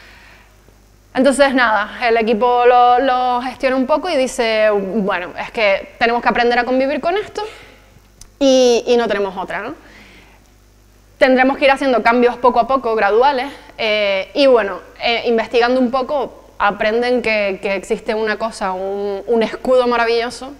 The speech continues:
que les puede ayudar, que es el deprecated. Básicamente, cuando encuentran algo que ya no van a utilizar, pues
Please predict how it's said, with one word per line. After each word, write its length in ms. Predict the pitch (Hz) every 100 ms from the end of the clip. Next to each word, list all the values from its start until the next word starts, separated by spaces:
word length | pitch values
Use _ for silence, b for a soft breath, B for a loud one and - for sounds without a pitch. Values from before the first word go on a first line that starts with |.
| -
que 120 | 247
les 120 | 220
puede 200 | 208 214
ayudar, 400 | 226 220 214 226 - B B B -
que 80 |
es 60 | 240
el 80 | 220
deprecated. 520 | 202 190 170 170 - - _ b b b b b b _ -
Básicamente, 800 | 170 196 185 220 254 214 190 - - _
cuando 240 | 202 202
encuentran 400 | 196 202 202 214
algo 360 | 226 233 202 190
que 360 | 196 180 180 185
ya 140 | 214
no 120 | 214
van 120 | 214 214
a 40 |
utilizar, 560 | 208 220 220 247 285 359
pues 280 | 220 190 170